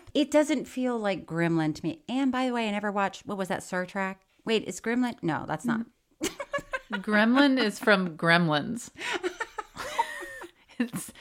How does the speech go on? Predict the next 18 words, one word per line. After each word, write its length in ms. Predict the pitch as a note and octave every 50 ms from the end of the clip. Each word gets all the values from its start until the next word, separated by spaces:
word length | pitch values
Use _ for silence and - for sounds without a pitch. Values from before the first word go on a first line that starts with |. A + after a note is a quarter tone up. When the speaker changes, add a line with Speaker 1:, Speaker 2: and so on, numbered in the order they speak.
| - - -
Speaker 2:
thank 260 | C#4 B3+ A#3+ A#3 A#3 B3+
you, 160 | C4 G3+ F#3+
but 140 | G3 A3 G#3
it's 280 | G#3 G#3 F#3 - - -
not 180 | G#3 F#3+ F#3+ F#3
on 240 | F3+ F3+ F3 F3
Star 320 | - - - - F3+ D#3+ E3
Trek. 300 | E3 - G3+ E3+ C#3 -
Speaker 1:
Wait, 180 | E4+ F4+ F#4
what 240 | E4+ D4 D#4 E4+ G#4
was 180 | G#4+ A4+ A4+ A4+
Star 280 | - - D4+ D4 D#4
Trek 320 | D4+ D4+ C#4+ C4 B3+ B3+ B3
with 120 | A#3 A3+
the 60 | -
furry 460 | A3 - - G#3+ G#3 G#3 G3+ F#3+ F#3 F3
little 380 | F3+ F#3 F3 E3+ D#3+ D#3 D3
things? 680 | - - - D3+ C3 - - F2+ - - - - -